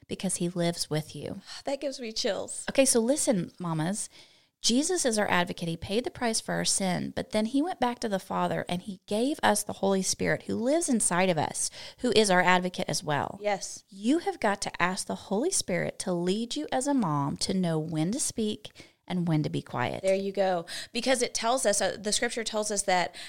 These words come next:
Speaker 2: um, when we don't know what to say, that the Spirit helps us in our weakness, right?
Speaker 1: Yes,
Speaker 2: And so
Speaker 1: yes.
Speaker 2: that is one of the jobs of the Spirit, is to counsel us, to lead our words, to show us what to say. And so we have an advocate now working on our behalf within us.
Speaker 1: Yes.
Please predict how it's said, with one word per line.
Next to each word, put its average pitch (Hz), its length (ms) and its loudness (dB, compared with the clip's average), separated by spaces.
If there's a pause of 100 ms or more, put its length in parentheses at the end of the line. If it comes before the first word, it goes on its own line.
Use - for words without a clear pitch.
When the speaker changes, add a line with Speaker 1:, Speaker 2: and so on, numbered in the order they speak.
(140)
Speaker 2:
um, 185 320 2 (160)
when 190 280 -6
we 202 120 0
don't 214 160 0
know 196 80 -2
what 190 140 0
to 185 80 0
say, 180 300 2
that 170 160 -2
the 170 60 -4
Spirit 175 360 0
helps 175 280 -4
us 175 140 -2
in 175 80 -6
our 160 100 -4
weakness, 160 540 -6
right? 185 320 4
Speaker 1:
Yes, - 100 -6 (220)
Speaker 2:
And 240 160 2
so 226 220 8
Speaker 1:
yes. - 260 0
Speaker 2:
that 214 240 2
is 214 220 0
one 208 140 -2
of 190 100 -2
the 185 80 -2
jobs 185 360 0
of 185 120 -2
the 180 100 -4
Spirit, 180 420 0
is 180 180 0
to 170 100 -2
counsel 196 460 -4
us, 190 240 -2
to 196 100 0
lead 180 240 -2
our 165 120 0
words, 196 420 0
to 185 100 0
show 170 180 0
us 165 160 -2
what 165 140 -8
to 151 80 -6
say. 202 480 0 (400)
And 196 480 2 (200)
so 208 360 4
we 220 320 -6
have 202 280 -4
an 190 160 -8
advocate 190 540 -2
now 196 340 0
working 214 460 -2
on 185 160 0
our 185 180 2
behalf 214 540 -4
within 240 380 -2
us. 160 380 0
Speaker 1:
Yes. 330 360 4